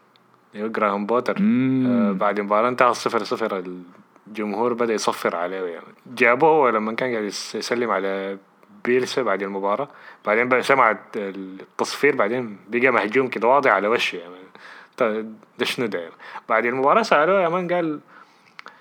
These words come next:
Speaker 1: قال: "طبعا الجمهور له رأيهم ولازم نحترمه، لكن أنا رأيي شخص، وأنا برضو عندي رأي مخت-، بختلف معاهم صراحة.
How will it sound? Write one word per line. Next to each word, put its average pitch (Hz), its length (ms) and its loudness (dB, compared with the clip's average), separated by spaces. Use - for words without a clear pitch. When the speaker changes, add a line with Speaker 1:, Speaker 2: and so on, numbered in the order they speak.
Speaker 1:
قال: 139 120 4
"طبعا 123 400 2
الجمهور 104 360 -4
له 117 200 -2
رأيهم 107 540 -4
ولازم 98 300 -10
نحترمه، 107 680 -8
لكن 110 300 -6
أنا 120 160 -6
رأيي 101 200 -2
شخص، - 340 -8
وأنا 107 360 -2
برضو 120 240 2
عندي 110 200 -2
رأي 120 180 2
مخت-، 104 340 -10
بختلف 107 520 -2
معاهم 98 220 0
صراحة. 104 420 -4